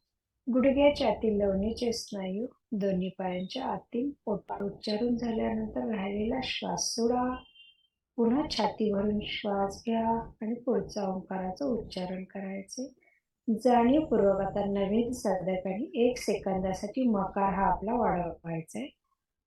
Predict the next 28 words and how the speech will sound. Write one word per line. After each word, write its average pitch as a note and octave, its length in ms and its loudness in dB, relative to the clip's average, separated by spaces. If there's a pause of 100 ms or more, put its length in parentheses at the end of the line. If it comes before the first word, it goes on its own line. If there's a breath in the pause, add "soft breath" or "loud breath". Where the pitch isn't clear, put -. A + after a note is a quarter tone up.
आतापर्यंत G#3+ 580 0
जर A3+ 140 2
तुमचा A3+ 400 0
दोन G#3 360 2
किंवा A3+ 220 0
तीन A#3+ 320 8
अंकात G3+ 400 0
मकार G3 440 0
सुटत A3 540 -4
असेल, C4 400 0 (460)
तर C4 100 4
तो C#4 180 4
हळुवारपणे A3+ 1040 8
आणखीन G#3 760 -4
एक F#3+ 180 -4
अंक F#3+ 240 -4
त्यात A3 280 -4
वाढवून F#3+ 420 0
पुढं G#3+ 320 -2
थोडासा G#3+ 680 -2
मकार G#3 460 -2 (440)
आणखीन B3+ 460 4
जास्त A3 400 0 (1500)
सॉफ्ट F#3 300 -4
सोडण्याचा F#3 1000 -4
श्वास - 520 -10
प्रयत्न F#3+ 480 -4
करा A#3 340 -4